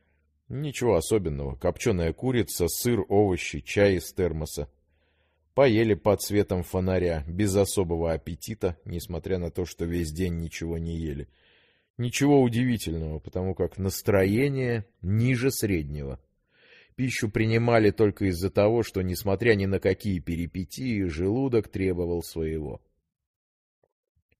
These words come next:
Размечтался Одноглазый. «Вот сейчас она всё бросит и ляжет спать на одном матрасе с посторонним мужчиной. Друг мужа — это не член семьи.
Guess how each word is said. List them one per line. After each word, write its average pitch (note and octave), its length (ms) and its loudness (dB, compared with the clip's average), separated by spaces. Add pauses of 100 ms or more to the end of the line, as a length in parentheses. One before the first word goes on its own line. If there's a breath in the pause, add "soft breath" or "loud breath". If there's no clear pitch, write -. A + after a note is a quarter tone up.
(480)
Размечтался E2+ 960 0
Одноглазый. D2+ 760 -2
«Вот E2 340 0
сейчас D#2+ 500 -2
она D#2 240 -4
всё - 220 -4
бросит F#2+ 560 2
и F#2+ 80 4
ляжет F#2 360 4
спать E2 380 -2
на E2 160 -2
одном E2 260 -2
матрасе E2 600 -2
с - 80 -12
посторонним D#2+ 720 -2
мужчиной. D2+ 760 -6 (680)
Друг F#2 300 0
мужа — B2 340 0
это A#2 200 0
не B2+ 200 -2
член F#2 340 0
семьи. D#2+ 500 -4